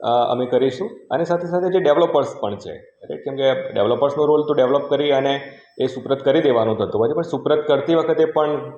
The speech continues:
અ, જે એમાં નીતિ નિયમો જે, જે તે સોસાયટી વગેરેના બનતા હોય છે, એમાં પણ જો આ બાબતેની કંઈ જોગવાઈ વગેરે થઈ શકે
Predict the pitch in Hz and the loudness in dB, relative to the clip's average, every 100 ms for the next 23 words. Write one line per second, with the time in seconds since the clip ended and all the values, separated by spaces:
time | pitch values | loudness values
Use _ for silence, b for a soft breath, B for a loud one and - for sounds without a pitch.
0 | - - 120 123 120 135 127 127 123 113 | -12 -2 0 0 2 2 4 2 0 0
1 | 104 - 117 120 120 120 117 117 113 110 | -6 -10 -8 -6 -2 0 2 2 2 2
2 | 104 107 - - 101 101 101 101 101 104 | 0 -2 -4 -2 -2 0 -4 -4 -4 -4
3 | 101 107 127 85 - 76 - b b b | -2 0 0 0 -4 -12 -18 b b b
4 | - 110 117 120 113 120 117 107 110 113 | -4 -2 0 -2 2 2 2 2 2 2
5 | 113 117 117 113 107 101 107 107 101 104 | 0 -2 0 0 0 -2 0 0 -2 -2
6 | 104 165 170 104 87 76 - | 0 0 -2 -4 -6 -10 -20